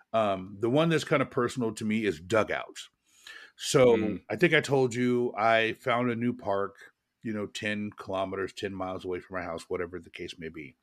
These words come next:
Speaker 1: And the park was, like, barren, and I went through and nominated a ton of stuff and got a ton of stuff approved. But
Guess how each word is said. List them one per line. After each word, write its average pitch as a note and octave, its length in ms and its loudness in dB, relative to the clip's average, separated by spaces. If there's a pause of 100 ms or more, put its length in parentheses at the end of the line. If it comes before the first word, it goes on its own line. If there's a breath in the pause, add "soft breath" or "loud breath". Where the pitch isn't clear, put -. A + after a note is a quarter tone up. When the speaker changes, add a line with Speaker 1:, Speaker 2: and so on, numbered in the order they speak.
(640 loud breath)
Speaker 1:
And G#2+ 480 8
the A#2 80 2
park C#3 360 4
was, A#2 140 4
like, F#2+ 260 -2
barren, G2 520 2 (120)
and F#2+ 160 -2
I G#2+ 100 2
went A2+ 300 -4
through G#2+ 240 -2
and F#2+ 100 -6
nominated F#2+ 540 -6
a E2+ 60 -12
ton G#2 280 -8
of F#2+ 80 -12
stuff F#2 320 -6
and F#2+ 80 -12
got F#2 140 -6
a F2 40 -10
ton F2+ 220 -12
of F2 60 -12
stuff F2+ 260 -10
approved. F#2+ 460 -8 (420 loud breath)
But A#2 300 4